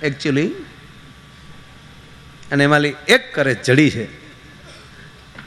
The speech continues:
માટે હાલ હું હવે હારે આવું ને આપણે બે ભાઈબંધ પાછા હરિદ્વાર જઈ અને આ એક તો એક પણ પધરાવી આવી.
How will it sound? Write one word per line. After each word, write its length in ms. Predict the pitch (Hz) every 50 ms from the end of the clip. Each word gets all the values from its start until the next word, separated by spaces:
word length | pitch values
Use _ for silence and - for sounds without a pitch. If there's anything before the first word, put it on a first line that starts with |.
| - - - - - - - - - - - -
માટે 240 | 139 180 226 208 240
હાલ 360 | 190 143 156 226 277 277 240
હું 340 | 202 190 226 302 339 320 302
હવે 120 | 285 269
હારે 320 | 233 190 185 208 254 277 262
આવું 280 | 220 208 185 175 165
ને 60 | 156 175
આપણે 220 | 202 196 208 208
બે 340 | 170 156 208 269 330 370 339
ભાઈબંધ 440 | 254 240 247 254 226 240 233 208 196
પાછા 280 | 214 208 175 208 180
હરિદ્વાર 420 | 175 190 208 202 185 180 170 160 151
જઈ 340 | 147 208 247 220 160 139 127 - - - - - - - -
અને 140 | 160 160 151
આ 160 | - 175 196
એક 380 | 190 190 214 254 262 - - -
તો 140 | 196 165 165
એક 280 | 190 220 - - -
પણ 140 | - 151 147
પધરાવી 500 | 147 - 190 151 175 170 143 123 117 113
આવી. 160 | 110 113 113